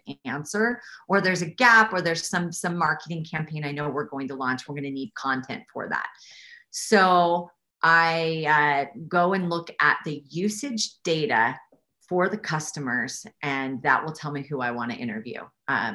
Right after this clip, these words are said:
for instance, if I want somebody that is sending out, um, a million messages and has a really high response rate,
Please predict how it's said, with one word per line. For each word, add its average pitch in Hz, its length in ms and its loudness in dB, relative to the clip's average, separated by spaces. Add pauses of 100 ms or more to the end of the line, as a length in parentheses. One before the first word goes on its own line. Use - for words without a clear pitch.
for - 180 -4
instance, 208 720 -2 (420)
if 175 260 0 (140)
I 175 220 6
want 202 360 -2
somebody 139 720 0 (240)
that 156 120 2
is 151 240 -4
sending 165 380 -4
out, 147 400 2 (220)
um, 127 480 0
a 143 100 -4
million 143 560 -2
messages 160 760 0
and 151 140 -2
has 147 500 2 (120)
a 147 160 -2
really 196 640 2
high 185 440 2
response 156 920 -2
rate, 123 440 -6